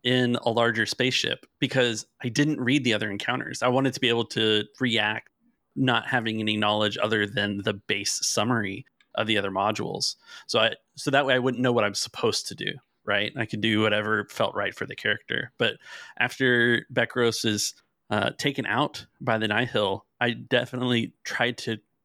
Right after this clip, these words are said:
pull a little bit more of a switch towards him having some conflict in the idea of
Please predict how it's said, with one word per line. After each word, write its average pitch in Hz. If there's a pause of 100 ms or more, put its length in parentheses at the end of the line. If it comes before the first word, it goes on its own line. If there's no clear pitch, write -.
(220)
pull 160
a -
little 131
bit 123
more 120
of 110
a 101
switch -
towards 107
him 123
having 113
some 113
conflict 120
in 107
the 107
idea 107
of 104